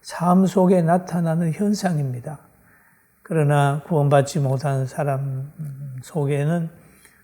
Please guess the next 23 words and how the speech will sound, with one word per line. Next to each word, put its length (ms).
늘 340
불안과 640
초조가 480
있고 500
교회를 500
미워하고 520
성도를 540
미워하고 1040
종교에 600
대한 420
거 160
거부하는 760
거예요. 400
왜? 400
그는 380
구원받지 680
못했기 480
때문입니다. 760
사랑하는 420
성도 400
여러분, 400
오늘 240
새벽에 720